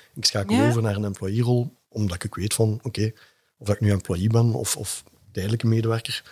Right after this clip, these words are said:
Speaker 1: het heeft allemaal een houdba-, eh, een houdbaarheidsduur, hè."
Speaker 2: Ja.
Speaker 1: Dus die flexibiliteit moet wel van twee kanten ook kunnen komen. En ik denk dat we daar nog wel een aantal stappen te zetten hebben.
Speaker 2: Ja. Mhm.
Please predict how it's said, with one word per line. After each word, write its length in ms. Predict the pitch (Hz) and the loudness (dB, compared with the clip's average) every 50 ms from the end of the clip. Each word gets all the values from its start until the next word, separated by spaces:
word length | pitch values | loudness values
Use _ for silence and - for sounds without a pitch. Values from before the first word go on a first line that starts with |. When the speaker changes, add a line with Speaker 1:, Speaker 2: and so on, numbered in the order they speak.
| - - _ _ _ _ _ _ _ _ _ | -20 -20 _ _ _ _ _ _ _ _ _
Speaker 1:
het 100 | _ _ | _ _
heeft 160 | - 98 - 104 | -4 0 2 2
allemaal 240 | 104 107 101 98 95 | 4 4 4 2 2
een 80 | 92 | 0
houdba-, 340 | 98 101 113 107 98 95 - | 2 2 2 2 0 -2 -6
eh, 200 | - - 104 - - | -4 -4 -6 -6 -6
een 140 | - 104 98 | -6 -4 -2
houdbaarheidsduur, 720 | 101 110 113 107 110 95 104 101 95 - 98 101 98 95 101 | 0 0 0 0 0 -2 -2 0 0 0 0 -2 -2 -2 -2
hè." 300 | 123 139 - 208 185 185 | -2 -2 -2 -2 2 2
Speaker 2:
Ja. 220 | 185 190 202 - - - | 4 2 2 -2 -6 -8
Speaker 1:
Dus 100 | - 98 | -4 0
die 80 | 98 - | 0 2
flexibiliteit 640 | - - - - - 104 92 95 90 - - 107 123 | 2 2 2 2 0 -2 -2 -6 -4 -2 -2 -2 0
moet 140 | 147 131 117 | 2 2 2
wel 140 | 110 107 107 | 2 2 0
van 140 | 101 104 98 | -2 -4 -4
twee 180 | - 104 98 | -6 -6 -6
kanten 340 | - - 120 117 117 - 113 | -2 -2 0 0 2 2 2
ook 120 | 104 101 | 2 0
kunnen 200 | - 110 101 98 | 0 -2 -4 -4
komen. 340 | - - - 95 95 98 98 - _ _ _ _ _ _ - | -4 -6 -8 -8 -8 -8 -10 -12 _ _ _ _ _ _ -20
En 60 | 98 | -18
ik 80 | - 202 | -10 -4
denk 180 | - 104 104 | -2 0 0
dat 140 | 98 98 95 | 0 0 -2
we 80 | 95 92 | -2 -2
daar 180 | 101 107 113 | -2 0 0
nog 140 | 120 113 - | 0 0 0
wel 240 | - 107 101 101 113 | 0 0 0 0 0
een 100 | 135 107 | 0 0
aantal 240 | 107 104 - - 101 | 0 0 -2 -2 -2
stappen 300 | - - 110 101 - - | 0 0 0 -4 -6 -10
te 100 | - 113 | -10 -8
zetten 240 | 98 98 - - 110 | -8 -8 -6 -6 -6
hebben. 260 | 101 98 98 101 98 92 | -4 -4 -6 -8 -12 -10
Speaker 2:
Ja. 340 | 240 220 214 214 214 214 - - _ _ _ _ _ _ _ _ _ | -2 2 2 4 4 2 0 -6 _ _ _ _ _ _ _ _ _
Mhm. 340 | - 220 208 208 202 196 190 | -16 -8 -4 -2 0 0 0